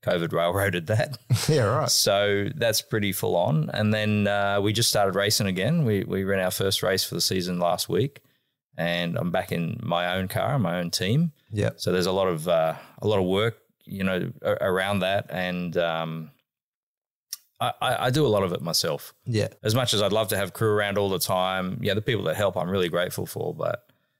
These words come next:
Speaker 1: Mm.
Speaker 2: um, they're, they're not there every night when you wanna go out and spend an hour in the shed. So,
Speaker 1: Yeah.
Speaker 2: so that's pretty full on. And, um,
Speaker 1: I gotta touch on though, what,
Speaker 2: Hmm.
Speaker 1: what you said,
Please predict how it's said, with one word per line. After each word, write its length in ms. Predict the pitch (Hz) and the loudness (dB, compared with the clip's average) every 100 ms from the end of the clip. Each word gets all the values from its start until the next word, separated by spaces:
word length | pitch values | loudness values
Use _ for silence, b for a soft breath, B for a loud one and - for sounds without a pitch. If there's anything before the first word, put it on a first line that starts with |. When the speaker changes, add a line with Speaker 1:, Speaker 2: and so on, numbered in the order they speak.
| 113 | 4
Speaker 1:
Mm. 160 | 104 85 | 4 4
Speaker 2:
um, 320 | 76 73 76 | -2 -4 -4
they're, 180 | 98 82 | -4 -2
they're 200 | 95 90 | -2 -2
not 160 | 78 | -2
there 180 | 80 80 | -2 -2
every 180 | 80 80 | -2 -4
night 220 | 78 80 | -2 -2
when 160 | 85 82 | -4 -4
you 140 | 80 - | -6 -6
wanna 160 | 87 85 | -6 -2
go 120 | 85 | -2
out 100 | 85 | -2
and 80 | - | -4
spend 240 | - 82 | -4 -4
an 80 | 78 | -4
hour 180 | 78 78 | -4 -4
in 80 | 78 | -4
the 80 | |
shed. 380 | - - 80 - | -4 -4 -4 -4
So, 420 | - - 76 78 78 b - | -6 -2 -4 -4 -10 b -8
Speaker 1:
Yeah. 240 | 92 87 - _ _ | -4 -4 -6 _ _
Speaker 2:
so 140 | - | 0
that's 160 | 120 139 | 2 0
pretty 220 | - 131 | 0 0
full 240 | 120 135 135 | 0 2 4
on. 360 | 160 180 170 | 4 2 0
And, 520 | - 120 123 127 117 | -2 -2 2 2 2
um, 500 | 123 120 120 120 120 | 4 4 4 2 4
Speaker 1:
I 100 | 120 | 4
gotta 180 | - 196 | 4 2
touch 340 | - - - - | 2 -2 0 0
on 140 | 104 | 2
though, 260 | 92 98 113 - | 2 0 -2 -8
what, 280 | - 113 120 | -12 0 2
Speaker 2:
Hmm. 120 | 156 127 | 4 4
Speaker 1:
what 100 | 127 | 2
you 60 | |
said, 340 | 120 131 120 | 2 2 2